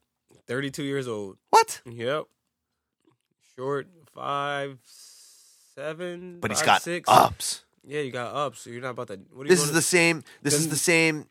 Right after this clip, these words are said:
Speaker 1: Nate Rob-
Speaker 2: kryptonite.
Speaker 1: Yeah, kryptonite.
Speaker 2: He dunked over Dwight Howard. <laughs>
Speaker 1: Yep.
Speaker 2: Was that oh five, oh four?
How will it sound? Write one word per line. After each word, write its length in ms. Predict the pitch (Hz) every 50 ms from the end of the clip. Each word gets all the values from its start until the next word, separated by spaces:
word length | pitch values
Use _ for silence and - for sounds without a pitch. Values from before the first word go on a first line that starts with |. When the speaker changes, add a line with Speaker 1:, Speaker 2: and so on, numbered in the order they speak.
| _ _ -
Speaker 1:
Nate 260 | 147 135 135 143 156
Rob- 100 | 185 180
Speaker 2:
kryptonite. 360 | 143 180 170 175 180 180 175 - _
Speaker 1:
Yeah, 300 | 151 135 131 135 131 120
kryptonite. 580 | 113 - - 147 139 - 127 120 117 110 104 - _ _ _
Speaker 2:
He 140 | _ 139 131
dunked 320 | 107 156 156 160 156 165
over 160 | 170 151 151
Dwight 220 | - 151 160 165 151
Howard. 380 | 165 165 165 160 185 170 - - - - -
<laughs> 200 | - 120 117 113
Speaker 1:
Yep. 260 | 117 135 156 156 -
Speaker 2:
Was 100 | 151 120
that 140 | 120 107 104
oh 120 | 123 131
five, 320 | 117 - 160 151 156 151 151
oh 60 | 143
four? 380 | - - 165 170 170 170 165